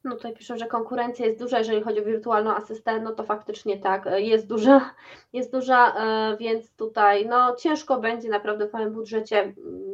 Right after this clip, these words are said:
no, skorzystać z oferty, tak, wir-, tutaj, no, pozycjonera, jeżeli chodzi o, o branżę wirtualnych asystentek, bo jednak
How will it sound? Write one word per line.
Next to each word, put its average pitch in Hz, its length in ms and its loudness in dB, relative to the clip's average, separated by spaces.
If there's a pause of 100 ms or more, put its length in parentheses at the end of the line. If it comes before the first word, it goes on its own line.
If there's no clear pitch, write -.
(220)
no, 339 380 0 (260)
skorzystać 269 580 0
z - 80 -12
oferty, 233 500 0
tak, 196 220 2
wir-, - 140 -14 (160)
tutaj, 180 440 -6
no, 170 400 -6
pozycjonera, 202 720 0 (300)
jeżeli 214 200 -6
chodzi 196 440 -4
o, 185 220 0
o 190 80 -4
branżę 208 320 0
wirtualnych 185 460 -6
asystentek, 190 580 -6
bo 196 100 -6
jednak 190 440 0